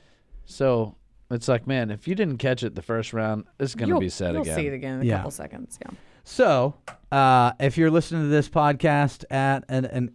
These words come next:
Speaker 3: increased rate of speed, then the first ten seconds was a real gift to you.
Speaker 1: <laughs>
Speaker 3: Uh, <laughs> and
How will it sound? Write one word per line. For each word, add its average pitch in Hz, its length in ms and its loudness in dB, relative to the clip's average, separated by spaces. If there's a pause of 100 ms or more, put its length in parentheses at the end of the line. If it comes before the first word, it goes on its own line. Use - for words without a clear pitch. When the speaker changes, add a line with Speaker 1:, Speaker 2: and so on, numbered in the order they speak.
Speaker 3:
increased 143 600 2
rate 143 440 2
of 131 120 0
speed, 143 600 4 (720)
then 139 160 4
the 131 100 4
first 147 340 2
ten 143 220 4
seconds 127 460 2
was 117 100 2
a 120 80 2
real 127 300 4
gift 117 400 2
to 117 80 0
you. 92 180 0 (100)
Speaker 1:
<laughs> - 40 -4 (520)
Speaker 3:
Uh, 104 460 0
<laughs> - 460 0 (180)
and 147 200 2